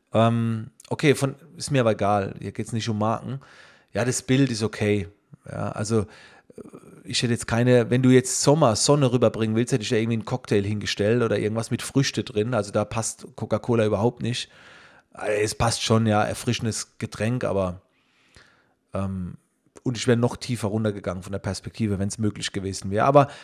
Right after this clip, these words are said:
der Himmel und so, das kommt gut. Ähm,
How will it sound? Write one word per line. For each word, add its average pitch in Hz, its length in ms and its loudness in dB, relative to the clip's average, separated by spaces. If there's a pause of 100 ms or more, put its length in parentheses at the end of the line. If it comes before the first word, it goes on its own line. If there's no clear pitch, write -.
(180)
der 120 80 4
Himmel 202 340 8
und 196 140 6
so, 190 320 12
das 170 180 0
kommt 131 260 2
gut. 202 540 2 (1040)
Ähm, 143 680 2